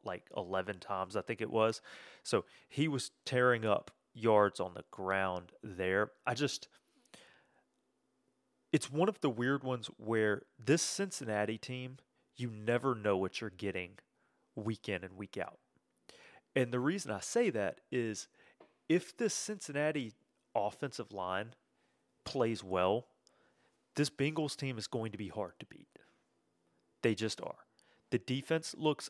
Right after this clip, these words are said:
a little better. The defense certainly isn't great, but they're a little better.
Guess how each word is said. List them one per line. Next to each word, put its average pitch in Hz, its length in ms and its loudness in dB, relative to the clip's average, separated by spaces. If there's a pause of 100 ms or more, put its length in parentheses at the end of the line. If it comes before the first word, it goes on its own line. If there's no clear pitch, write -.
a 180 60 0
little 208 340 4
better. 104 300 0
The 147 100 -6
defense 180 360 -6
certainly 214 400 0
isn't 175 260 -2
great, 98 540 -6
but - 160 -4
they're 175 140 -2
a 190 60 0
little 202 300 0
better. - 360 -8